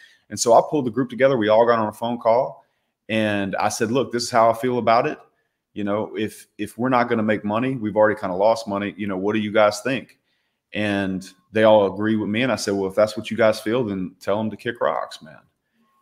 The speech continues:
And I think that empowering the group and making them feel like they're heard at, at a minimum,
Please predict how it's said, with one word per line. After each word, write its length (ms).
And 400
I 120
think 300
that 300
empowering 480
the 40
group 320
and 140
making 240
them 120
feel 200
like 360
they're 200
heard 460
at, 240
at 160
a 100
minimum, 560